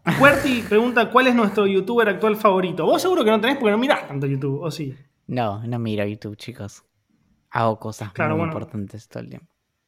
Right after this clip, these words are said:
Speaker 2: Todo el tiempo.
Speaker 1: Yo miro mucho, mucho, mucho YouTube porque en general no hago muchas cosas importantes. Las cosas importantes van tirando más a cero, digamos.
Speaker 2: <laughs> Ay.
Speaker 1: Em, y algo que miro todo el tiempo, o sea, como si no estoy mirando una serie, no estoy leyendo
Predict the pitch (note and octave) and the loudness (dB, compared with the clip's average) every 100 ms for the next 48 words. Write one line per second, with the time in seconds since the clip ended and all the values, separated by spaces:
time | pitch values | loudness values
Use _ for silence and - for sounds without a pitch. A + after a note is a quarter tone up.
0 | _ - A2+ - _ _ _ - A#3 B3 | _ -16 -16 -16 _ _ _ 0 2 2
1 | C#4 - G3+ G#3 G#3 A#3 A3+ A3 A3+ A#3 | -2 -4 0 2 2 2 0 0 0 0
2 | A3+ A3+ A3+ F#3+ A3+ F#3+ D#3 D3 D#3 C3+ | -2 -2 -4 -6 -8 -10 -12 -12 -12 -8
3 | F3 F3+ F3+ D#3+ D#3 D#3 D#3 D#3+ D#3+ D#3 | -6 -4 -2 -2 -4 -8 -10 -10 -10 -10
4 | D#3 F3 E3+ F#3 G#3+ - - - B3+ D3 | -10 -10 -10 -12 -16 -20 -20 -20 -12 -4
5 | - F3+ D#3+ D#3 F3+ C#3 D#3 D#3 D#3 D#3 | -2 -2 -4 -4 -4 -4 -6 -6 -4 0
6 | D#3+ D3+ - E3+ D3+ C#3+ D3 C#3+ D3 D#3+ | 0 0 -2 0 0 -4 -6 -8 -12 -18
7 | C#3+ D#3 A3+ A3+ F3+ F3+ D3+ A2 _ - | -12 -6 -4 -4 -4 -8 -12 -18 _ -12
8 | E3+ E3+ D#3 - F#3 F#3 F3+ F3 E3+ E3 | -8 -6 -4 0 2 2 0 -2 -2 -2
9 | E3 E3 - - A3 A#3 A#3+ A#3+ B3+ B3+ | -4 -8 -8 0 2 2 0 2 4 4
10 | A3 A#3+ A3+ - A#3 A#3+ A3+ F#3+ F3+ G#3 | 4 4 2 2 4 6 6 2 2 2
11 | A3 G#3 F#3+ E3 E3 D#3+ - _ _ _ | 4 2 0 -2 -6 -10 -20 _ _ _
12 | _ _ _ _ _ _ _ _ _ _ | _ _ _ _ _ _ _ _ _ _
13 | _ - G3 A#3+ B3+ A#3+ G#3+ A3+ G3 F3+ | _ -4 2 2 2 2 2 2 2 0
14 | F3+ D#3 C3+ C#3+ F#3 G#3+ A#3 F3+ E3+ E3+ | -2 -2 -2 -2 -2 -2 -2 -4 -2 -2
15 | D#3 D3 C3+ - | -2 -2 -6 -12